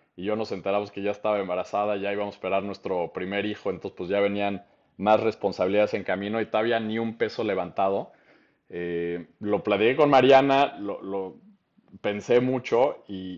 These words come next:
llegué a la conclusión, y realmente fue una decisión entre los dos, porque pues era algo que nos iba a impactar a los dos, la, la manera en que, que íbamos a vivir y, y las posibilidades económicas que íbamos a tener.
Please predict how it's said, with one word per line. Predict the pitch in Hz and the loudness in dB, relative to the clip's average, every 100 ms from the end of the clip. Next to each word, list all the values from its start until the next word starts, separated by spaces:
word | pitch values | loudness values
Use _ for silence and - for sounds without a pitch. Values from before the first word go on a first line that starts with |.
| 95 | -10
llegué | 95 98 | -6 2
a | 123 | 2
la | 131 | 2
conclusión, | 123 98 101 110 | -2 -4 -2 0
y | 139 | 2
realmente | 127 135 - | 2 0 -4
fue | 143 | -4
una | 135 | -2
decisión | 120 101 - 117 120 | -4 -6 2 2 2
entre | 113 107 | -2 -2
los | 95 95 90 | 0 -2 0
dos, | 104 113 | 0 0
porque | 104 92 | -4 -10
pues | 78 - | -10 -4
era | 101 | -2
algo | 104 104 | -2 -4
que | |
nos | 90 90 | -6 -6
iba | 101 | -6
a | |
impactar | 95 87 - 101 | -6 -8 -2 0
a | 95 | 0
los | 82 87 | -4 -6
dos, | 92 | -6
la, | 90 - | -6 -8
la | 82 | -10
manera | 82 87 90 90 | -10 -8 -8 -8
en | 82 | -10
que, | 78 76 | -12 -10
que | - | -8
íbamos | 90 92 | -6 -6
a | 85 | -6
vivir | 78 82 92 | -4 -4 -4
y, | 87 69 | -4 -6
y | |
las | 80 76 - | -8 -8 -12
posibilidades | _ 78 - 82 90 87 | _ -14 -8 -4 -4 -4
económicas | 78 82 85 - - | -10 -10 -12 -14 -10
que | 85 | -8
íbamos | 85 82 | -6 -10
a | - | -12
tener. | 78 82 | -6 -6